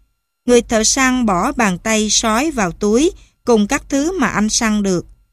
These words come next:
Gặp nhà quý tộc ở bên ngoài lâu đài, anh ta thò tay vào túi, lôi ra bàn tay, trao cho ông. Tuy nhiên,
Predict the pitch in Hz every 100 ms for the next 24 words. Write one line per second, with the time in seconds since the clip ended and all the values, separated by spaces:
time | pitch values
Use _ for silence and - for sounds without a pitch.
0 | _ - 240 226 233 220 269 320 - 208
1 | 233 262 269 240 202 185 233 262 214 190
2 | 175 170 - - - 214 214 208 208 220
3 | 208 196 - 269 269 214 175 - 208 226
4 | 339 - - - 269 294 285 277 269 202
5 | 180 170 226 233 233 - - - 233 214
6 | 202 214 208 208 202 180 - _ _ -
7 | 220 208 208 208